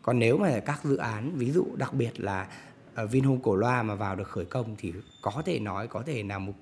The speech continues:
cú bùng nổ lớn cho V F. Còn rủi ro như đã nói ở trên đó là cái thời gian thực hiện có thể kéo dài hơn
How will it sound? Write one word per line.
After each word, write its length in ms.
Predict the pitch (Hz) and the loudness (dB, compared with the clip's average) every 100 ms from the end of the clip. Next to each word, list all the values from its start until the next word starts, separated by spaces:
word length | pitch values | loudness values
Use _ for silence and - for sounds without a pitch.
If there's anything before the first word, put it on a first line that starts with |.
| - | 0
cú 180 | 117 - | 2 6
bùng 300 | - 151 139 | 10 10 10
nổ 200 | 123 92 | 8 4
lớn 300 | 98 104 117 - - - - - - - - | 2 -2 -4 -8 -16 -20 -20 -20 -20 -20 -10
cho 140 | - 110 | -4 -4
V 80 | 107 | -2
F. 160 | 107 - - - - - - - | -6 -10 -14 -18 -18 -20 -6 4
Còn 180 | 139 | 6
rủi 160 | 131 117 | 8 8
ro 200 | 131 135 | 8 4
như 180 | 131 120 | 4 0
đã 120 | 110 | 0
nói 180 | 110 120 | -2 -4
ở 20 | |
trên 260 | 107 123 107 | -4 -4 0
đó 240 | 95 117 | 0 2
là 140 | 143 104 - - | 0 -2 -10 -6
cái 100 | 127 | -2
thời 200 | 123 127 | 4 4
gian 180 | 113 117 | 4 0
thực 140 | 113 107 | -2 0
hiện 180 | 120 - | 0 -2
có 80 | 113 | -6
thể 120 | 117 | -6
kéo 240 | 95 95 107 | -6 -8 -8
dài 240 | 107 95 | -8 -8
hơn 120 | 113 | -10